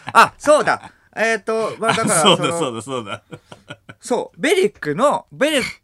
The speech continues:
Speaker 1: クに言われたね、マイケルの、えっと、情報をくれって言って、
Speaker 2: はい。はいはいはいはい。
Speaker 1: そう、密告、密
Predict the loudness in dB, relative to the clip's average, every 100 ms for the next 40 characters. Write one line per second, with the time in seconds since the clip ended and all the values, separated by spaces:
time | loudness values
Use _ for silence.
0 | _ -8 -6 -4 -4 -4 -4 -2 0 0
1 | -2 0 0 0 -2 -4 -4 -4 -2 4
2 | 4 2 -6 _ -8 -6 -2 -2 0 0
3 | -2 -2 0 0 -4 -12 -8 -8 -6 -6
4 | -8 -10 -12 -6 -6 -6 _ _ -4 -4
5 | 0 0 0 -4 -6 -8 -6